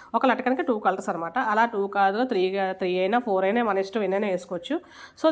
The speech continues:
దానికి ఫస్ట్ ఒక బ్లూ and ఒక వైట్ తీసుకున్నాను. ఫస్ట్ బ్లూకి ఫోర్ ఇంచెస్, ఇటువైపు ఫోర్ ఇంచెస్, అంటే మొత్తం రెక్టాంగిల్, స్క్వేర్ లాగా అనమాట. అలాగే ఈ వైట్ క్లాత్ కూడా ఫోర్, ఫోర్ ఇంచెస్, మన ఇష్టం. ఫైవ్, ఫైవ్ పెట్టుకోవచ్చు, మన ఇష్టం అండి.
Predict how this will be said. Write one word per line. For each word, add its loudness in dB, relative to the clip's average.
దానికి 2
ఫస్ట్ 0
ఒక -4
బ్లూ 0
and -4
ఒక -4
వైట్ -4
తీసుకున్నాను. -6
ఫస్ట్ 0
బ్లూకి -2
ఫోర్ 0
ఇంచెస్, 0
ఇటువైపు 0
ఫోర్ 0
ఇంచెస్, -10
అంటే -4
మొత్తం -4
రెక్టాంగిల్, -2
స్క్వేర్ 2
లాగా 4
అనమాట. -2
అలాగే 2
ఈ -4
వైట్ 2
క్లాత్ 2
కూడా -4
ఫోర్, 0
ఫోర్ -2
ఇంచెస్, -12
మన 0
ఇష్టం. -4
ఫైవ్, 4
ఫైవ్ 0
పెట్టుకోవచ్చు, -6
మన -2
ఇష్టం -6
అండి. -6